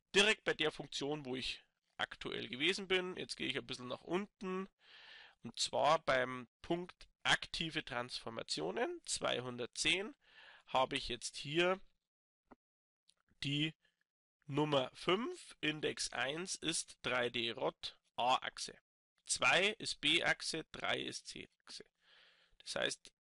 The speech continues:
I D zweihundertzehn, Nummer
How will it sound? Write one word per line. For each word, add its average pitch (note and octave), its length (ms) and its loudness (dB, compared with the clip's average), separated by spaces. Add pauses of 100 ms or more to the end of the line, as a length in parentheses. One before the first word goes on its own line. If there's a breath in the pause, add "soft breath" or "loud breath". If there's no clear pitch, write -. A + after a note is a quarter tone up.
(120)
I A#2 200 0
D G3+ 320 0
zweihundertzehn, A#2+ 1080 -2 (1300 soft breath)
Nummer F#3 640 4